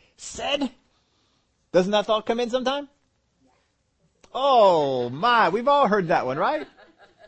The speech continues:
All of a sudden, you know, money comes to us. Then we know it's not our money. We know we shouldn't have this, but has God really said that I should take it back? If somebody overpays us, has God really said? <laughs> Right?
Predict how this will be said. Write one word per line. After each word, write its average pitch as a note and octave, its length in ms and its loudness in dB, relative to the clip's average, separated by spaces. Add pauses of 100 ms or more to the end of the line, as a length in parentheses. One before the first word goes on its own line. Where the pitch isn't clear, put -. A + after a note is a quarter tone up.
(840)
All F3 140 2
of G3 60 -4
a G3 60 0
sudden, G#3 420 0 (120)
you E3 60 -6
know, F#3 120 2
money A3 360 0
comes F3+ 320 -2
to F3+ 200 0
us. D3+ 140 -2
Then G3 100 0
we G3+ 80 -2
know B3+ 220 6
it's B3+ 140 4
not A#3 180 4
our A#3 180 6
money. B3+ 320 0
We G3+ 140 2
know A#3+ 180 2
we A#3 140 0
shouldn't A3+ 280 -2
have B3+ 160 0
this, A3 180 -2
but - 240 -10
has C#4+ 280 -6
God C4+ 460 0
really D4 300 -2
said C4+ 420 -2
that G3+ 120 0
I C4 120 0
should F3+ 200 -8
take C4+ 220 -6
it A#3 100 -8
back? D#4+ 400 -6 (1300)
If D3 120 -10
somebody G#3+ 320 -2
overpays A3+ 500 2
us, C3+ 240 -6
has C#4 320 2
God A#3+ 460 0
really B3+ 280 0
said? C4 440 -2
<laughs> C4 60 -14 (1700)
Right? F#3 160 -2